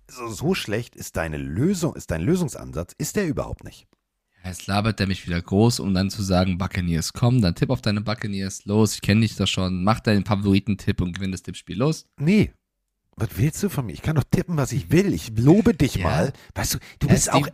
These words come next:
Speaker 1: echt
Speaker 2: Steven schreibt, Steven schreibt, "Ich würde mit meinem Team gehen." Nee, mein Team sind die Patriots eigentlich. <laughs> Wir haben mit Steelers eigentlich nichts zu tun. Der Chat sagt so fünfundneunzig Prozent Buccaneers. Es gab nur eine Person, die gesagt hat Steelers. Das ist Steelers-Fan Patex.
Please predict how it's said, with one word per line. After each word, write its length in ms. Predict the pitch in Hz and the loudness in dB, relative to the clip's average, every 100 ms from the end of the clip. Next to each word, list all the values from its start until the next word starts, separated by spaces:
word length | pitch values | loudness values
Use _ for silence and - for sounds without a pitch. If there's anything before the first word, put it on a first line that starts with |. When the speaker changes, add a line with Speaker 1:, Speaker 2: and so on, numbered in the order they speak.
| - | -2
Speaker 1:
echt 200 | 165 - | 0 2
Speaker 2:
Steven 240 | 147 196 | 2 2
schreibt, 480 | - - 131 185 - _ _ _ | 2 0 -2 -2 -10 _ _ _
Steven 280 | - 107 170 | -6 -4 -2
schreibt, 360 | - 123 143 - | -2 -2 -4 -6
"Ich 140 | - | -2
würde 140 | 131 | 0
mit 160 | 139 123 | 0 -2
meinem 200 | 107 98 | -2 -2
Team 280 | - - 190 | -2 -2 0
gehen." 340 | 92 87 92 - _ | 0 -2 -4 -12 _
Nee, 360 | 104 104 151 202 | -2 0 0 -2
mein 160 | 117 123 | -4 -4
Team 160 | 120 131 | -2 -2
sind 120 | 131 | -2
die 60 | |
Patriots 460 | 113 143 220 104 - | -2 -4 -4 -4 -6
eigentlich. 320 | - 95 90 | -6 -6 -4
<laughs> 140 | 113 - | -2 0
Wir 100 | 135 | 2
haben 240 | 156 - | 2 4
mit 100 | 156 | 2
Steelers 380 | - - 185 175 | 2 2 4 4
eigentlich 220 | 143 165 | 4 4
nichts 160 | 165 180 | 2 0
zu 80 | 151 | 2
tun. 180 | 170 135 - - | 2 2 -4 -2
Der 100 | 147 | 0
Chat 220 | - 147 | 2 -2
sagt 220 | - 180 | 0 0
so 80 | - | 0
fünfundneunzig 840 | 151 - 285 240 202 190 214 214 | -2 2 2 4 4 2 0 -4
Prozent 340 | - 175 180 170 | -6 -2 -2 2
Buccaneers. 520 | 175 - 180 117 110 | 0 2 2 2 2
Es 100 | 110 | 0
gab 200 | 220 - | 0 2
nur 140 | 170 | -2
eine 240 | - 175 220 | 0 2 2
Person, 460 | - 175 170 190 | 2 0 2 2
die 80 | 185 | 2
gesagt 300 | 160 156 170 | 0 0 0
hat 100 | 160 | -2
Steelers. 480 | - 165 165 180 - | -4 -2 2 2 0
Das 160 | 127 156 | -2 0
ist 140 | 151 | 0
Steelers-Fan 560 | - 175 165 - 165 - | 0 0 0 0 -2 0
Patex. 500 | 160 160 117 - | 0 2 0 0